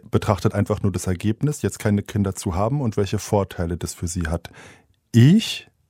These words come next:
und da bin ich auf, auf Xenas Ausführungen zu dieser Frage gespannt, die haben wir uns so noch nie gestellt. Ich behaupte, die Gesellschaft macht aber sehr wohl Unterschiede. Ich glaube, Frauen, die ungewollt kinderlos sind, werden bemitleidet, weil man sagt so,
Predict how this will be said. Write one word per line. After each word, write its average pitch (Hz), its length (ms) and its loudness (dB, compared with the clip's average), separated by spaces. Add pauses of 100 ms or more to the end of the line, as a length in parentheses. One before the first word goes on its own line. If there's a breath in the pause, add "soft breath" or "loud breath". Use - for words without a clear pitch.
(220)
und 92 200 6
da 92 60 6
bin 92 160 6
ich 87 160 0
auf, - 240 -4 (100)
auf 92 160 -2 (100)
Xenas 98 300 4
Ausführungen 107 380 2
zu - 120 -4
dieser 87 220 -2
Frage 110 320 -2
gespannt, 98 440 -2
die 95 60 -2
haben 92 140 0
wir 90 80 0
uns 90 140 0
so 98 100 -2
noch 87 120 -2
nie 92 100 -2
gestellt. 95 400 -4
Ich - 100 -6
behaupte, 107 340 -2
die 95 120 -6
Gesellschaft 98 560 0
macht 87 160 -4
aber 85 120 -4
sehr 90 240 0
wohl 117 160 2
Unterschiede. 90 580 -4 (360 loud breath)
Ich 110 180 2
glaube, 104 280 4
Frauen, 98 440 0
die 95 280 -2 (380 loud breath)
ungewollt 110 800 2
kinderlos 92 540 0
sind, 107 300 0 (400 soft breath)
werden 92 300 4
bemitleidet, 87 720 0
weil 90 120 0
man 90 120 0
sagt 90 240 -4
so, 92 300 -2